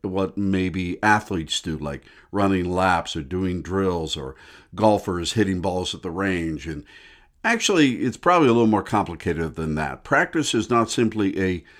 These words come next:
a line of repetition, right? Uh, it's not really incremental in a way. It is,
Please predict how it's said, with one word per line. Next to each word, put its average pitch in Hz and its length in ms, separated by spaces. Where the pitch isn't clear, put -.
a 90 60
line 110 560
of 98 100
repetition, 90 1000
right? 107 300
Uh, 90 320
it's 104 220
not 127 320
really 95 560
incremental 98 800
in 78 140
a 73 80
way. 71 440
It 101 160
is, 98 380